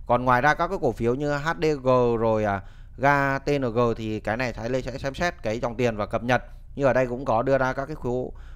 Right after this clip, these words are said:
khuyến nghị, à, kháng cự và hỗ trợ để, à, mọi anh chị nhà đầu tư có thể chủ động được. Đấy, còn trước đó thì, à, Thái Lê cũng đã cho bán hết toàn bộ các cái cổ phiếu trung hạn, bởi vì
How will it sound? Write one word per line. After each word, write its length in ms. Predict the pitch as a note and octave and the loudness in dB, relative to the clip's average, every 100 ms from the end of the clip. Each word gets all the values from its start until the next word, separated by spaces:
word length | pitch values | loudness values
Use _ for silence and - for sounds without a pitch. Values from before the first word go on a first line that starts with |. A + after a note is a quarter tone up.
| - | -6
khuyến 140 | B2+ D3+ | -2 2
nghị, 280 | F3 D#2 | 0 0
à, 840 | A2 G#2 G2 G2 F#2+ F2+ F2+ F2+ F2+ | -2 0 0 0 -2 -4 -6 -8 -8
kháng 220 | - A#2+ | -6 -6
cự 260 | D3 F3 F#2+ | -4 -6 -4
và 240 | A2 G2 | -2 -2
hỗ 140 | F#2 D3 | -2 0
trợ 200 | F#3 - - | 0 0 -6
để, 240 | G#2+ F#2 F#2 | -10 -6 -6
à, 160 | F#2 F2+ | -6 -8
mọi 200 | G2 G2+ A2+ B2 | -10 -10 -12 -14
anh 120 | - A#2 | -14 -12
chị 140 | G2+ | -8
nhà 120 | G#2+ | -6
đầu 100 | G2+ | -6
tư 160 | F#2+ B2 | -4 -4
có 60 | A#2+ | -4
thể 160 | A2 F2 | -8 -8
chủ 120 | F#2+ | -8
động 220 | F2+ G#2 | -6 -4
được. 200 | A2+ A#2+ - - - - - - | 2 2 0 -8 -18 -16 -16 -10
Đấy, 240 | F#2+ A#2 | -8 -4
còn 200 | B2+ B2+ | 0 0
trước 200 | B2 F#3+ | 2 0
đó 220 | E3 B2+ C#3+ | 2 2 2
thì, 180 | D3+ B2 | 0 0
à, 120 | A2+ | 0
Thái 140 | A#2 | 0
Lê 120 | C#3 | 0
cũng 160 | C3+ C#3 | -2 -4
đã 160 | C#3 D3+ | -4 -2
cho 180 | D#3 | -2
bán 240 | C#3+ A2 C3 | 2 2 0
hết 140 | F3 | -2
toàn 140 | C#3 A#2 | -4 -4
bộ 140 | G2 | -4
các 140 | C3 | -6
cái 100 | D3+ D#3 | -6 -4
cổ 100 | A2 | -4
phiếu 180 | A2+ A#2 | -4 -4
trung 160 | D3+ | -2
hạn, 160 | D3+ D#3 G2 | -2 -2 -8
bởi 120 | F#2+ | -8
vì 220 | G#2 G2+ | -8 -8